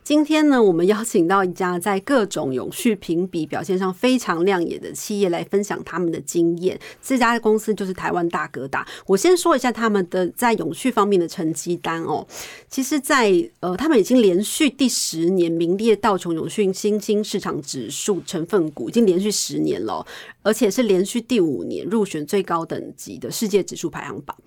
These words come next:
而且应该是在二零二一年的时候，他们是蝉联全球电信产业世界指数第一名。这个成绩单蛮可怕的，就是 <laughs> 蛮，蛮，蛮凶，来势汹汹这样。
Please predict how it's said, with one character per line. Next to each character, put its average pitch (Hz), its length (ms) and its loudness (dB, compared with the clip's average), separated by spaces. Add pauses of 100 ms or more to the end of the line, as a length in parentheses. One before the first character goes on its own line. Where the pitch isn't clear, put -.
(280)
而 - 80 -4
且 277 140 0
应 240 100 2
该 269 120 2
是 254 60 2
在 262 120 2
二 269 180 4
零 175 200 4
二 233 180 2
一 226 200 4
年 175 200 4
的 147 100 -2
时 160 160 -6
候， 185 220 -2
他 190 140 -4
们 185 100 -2
是 220 140 -6
蝉 170 420 0
联 127 220 -4
全 196 400 0
球 180 320 -2
电 202 260 2
信 196 240 0
产 - 260 -8
业 175 120 2
世 202 240 -4
界 185 180 2
指 - 180 -8
数 202 200 0
第 196 320 -2
一 180 260 0
名。 - 340 0 (280)
这 294 100 -2
个 214 220 4
成 190 180 0
绩 220 140 0
单 220 200 4
蛮 170 160 0
可 175 180 -6
怕 156 280 -4
的， 107 100 -10
就 180 120 2
是 226 260 4 (280)
<laughs> 339 380 2
蛮， 202 200 0
蛮， 214 200 4 (100)
蛮 220 220 4
凶， 262 320 2
来 214 160 2
势 262 220 2
汹 233 260 2
汹 190 240 4
这 190 80 2
样。 170 140 2